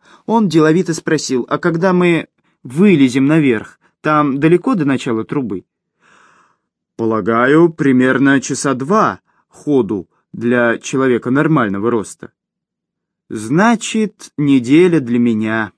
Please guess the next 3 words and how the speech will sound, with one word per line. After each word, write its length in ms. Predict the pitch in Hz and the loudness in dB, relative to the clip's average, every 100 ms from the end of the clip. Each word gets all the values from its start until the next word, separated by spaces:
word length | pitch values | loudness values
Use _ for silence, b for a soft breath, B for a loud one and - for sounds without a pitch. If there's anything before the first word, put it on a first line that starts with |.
| _ _ _ _ _ _ _ _ _ _ - | _ _ _ _ _ _ _ _ _ _ -10
"Неделя 640 | 110 131 127 123 127 156 | -2 0 2 2 4 4
для 200 | 170 180 | 2 -2
тебя. 520 | 190 208 131 113 110 | -2 -2 -2 -2 -4